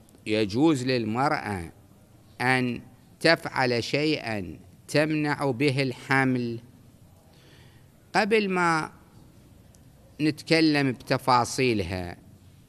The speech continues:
أولا هذا شيء حسن، على فرض قلنا يجوز تسوي شيء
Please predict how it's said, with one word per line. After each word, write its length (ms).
أولا 580
هذا 360
شيء 500
حسن، 720
على 280
فرض 460
قلنا 240
يجوز 720
تسوي 460
شيء 460